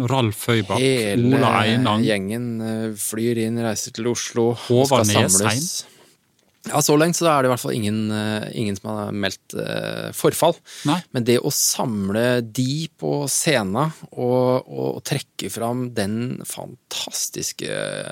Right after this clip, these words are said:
Speaker 2: reisen og historien de sto for den gangen, den første norske Everest-ekspedisjonen, hvor både verden og Everest var noe helt annet enn den der i dag,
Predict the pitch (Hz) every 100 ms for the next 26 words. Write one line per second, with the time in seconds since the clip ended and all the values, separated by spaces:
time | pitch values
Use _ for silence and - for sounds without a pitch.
0 | - - 104 104 90 - - 104 117 98
1 | 104 95 92 107 104 95 90 107 131 -
2 | - - - _ - 120 113 104 113 113
3 | 113 110 110 - 113 - 120 117 104 107
4 | 110 110 113 104 101 175 180 _ - -
5 | - _ 139 120 - 127 - - 117 -
6 | - - - - - - 117 107 107 117
7 | 180 165 127 113 123 123 123 117 117 110
8 | 110 104 98 95 107 107 92 113 - 123
9 | 127 127 - - 220 185 - - - -
10 | - 135 135 - - - 135 127 117 120
11 | 117 131 208